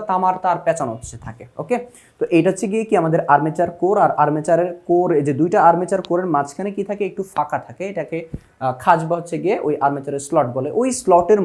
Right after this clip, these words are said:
মধ্যে কিন্তু হচ্ছে গিয়ে তার পেঁচানো হচ্ছে গিয়ে থাকে। আর যে পেঁচানো তারগুলো আছে ওইগুলোকে আমরা বলতেছি আর্মেচার ওয়াইন্ডিং, ওকে? আচ্ছা, এরপরে কি আছে? শ্যাফট। তো আর্মেচার কোরের কেন্দ্রে বসানো একটি দৃঢ় অক্ষ যা ঘূর্ণনশীল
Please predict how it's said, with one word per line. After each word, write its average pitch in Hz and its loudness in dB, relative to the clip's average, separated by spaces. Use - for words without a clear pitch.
মধ্যে 151 -2
কিন্তু 196 -6
হচ্ছে 175 -8
গিয়ে 262 -4
তার 143 8
পেঁচানো 117 -8
হচ্ছে - -20
গিয়ে 107 -16
থাকে। 110 -12
আর 127 0
যে 143 0
পেঁচানো 185 0
তারগুলো 220 6
আছে 127 -10
ওইগুলোকে 143 -2
আমরা 131 -6
বলতেছি 127 -10
আর্মেচার 127 -2
ওয়াইন্ডিং, 117 -2
ওকে? - -4
আচ্ছা, 113 -8
এরপরে 190 2
কি 220 -4
আছে? 233 -2
শ্যাফট। - 0
তো 180 -2
আর্মেচার 214 4
কোরের 220 6
কেন্দ্রে 196 0
বসানো 196 -4
একটি 156 -4
দৃঢ় 170 2
অক্ষ - -6
যা 160 0
ঘূর্ণনশীল 165 -4